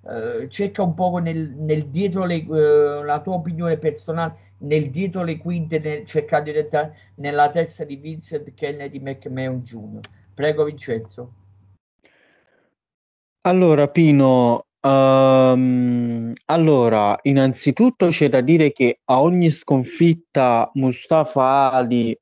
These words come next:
Speaker 2: eh, ogni due, tre, eh, sbeffeggiava e tirava schiaffi e calci ai suoi, ai suoi membri,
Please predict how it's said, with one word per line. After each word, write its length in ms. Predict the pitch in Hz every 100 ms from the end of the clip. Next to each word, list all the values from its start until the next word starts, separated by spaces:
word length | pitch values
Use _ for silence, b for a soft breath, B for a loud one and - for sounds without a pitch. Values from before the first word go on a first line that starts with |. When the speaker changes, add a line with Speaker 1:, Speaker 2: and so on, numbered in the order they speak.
| -
Speaker 2:
eh, 600 | 120 117 117 117 113 113
ogni 420 | 143 147 139 131 123
due, 240 | 120 113
tre, 420 | - 135 131 113 _ _ _ _ _ _ _
eh, 1200 | - 110 120 120 120 117 117 117 113 113 113 113 110
sbeffeggiava 1300 | 107 120 - 131 117 - 135 147 139 127 120 113
e 340 | - 120 113 110
tirava 1120 | - 117 113 113 117 113 113 110 110 110 110 113
schiaffi 680 | - - 143 139 - - 135
e 140 | 117
calci 520 | - 127 120 117 - 117
ai 140 | 110
suoi, 720 | 104 117 110 113 110 110 107 107
ai 180 | 110
suoi 200 | 107 117
membri, 540 | 107 113 107 104 104